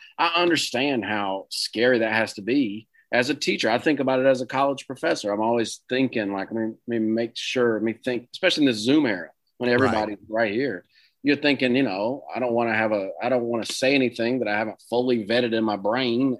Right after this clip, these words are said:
Speaker 1: and, and have it broadcast to the world." I can, I can understand that anxiety that it has, that teachers have to have. I think that's realistic.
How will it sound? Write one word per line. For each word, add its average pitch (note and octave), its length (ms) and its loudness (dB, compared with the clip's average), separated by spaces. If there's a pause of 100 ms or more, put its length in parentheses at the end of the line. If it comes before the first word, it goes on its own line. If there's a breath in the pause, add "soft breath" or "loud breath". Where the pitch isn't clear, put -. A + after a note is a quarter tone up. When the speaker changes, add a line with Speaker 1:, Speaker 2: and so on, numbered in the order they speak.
Speaker 1:
and, A2+ 240 -6
and A#2+ 120 -8
have A#2+ 260 -2
it B2 100 0
broadcast A#2+ 520 -2
to A2+ 60 -10
the G#2+ 60 -6
world." C#3 380 0 (240 loud breath)
I D#3 100 2
can, G3+ 200 0
I E3 160 2
can B3+ 100 2
understand F#3 480 0
that C#3 140 2
anxiety A2 600 -2
that G2 180 -6 (280)
it A#2+ 120 2
has, C3 400 2
that C#3 160 -6
teachers D3 340 -2
have D#3 220 -2
to E3 100 -2
have. D3+ 260 0
I A#2 100 -4
think B2+ 220 -4
that's C3+ 200 -6
realistic. C3+ 600 -6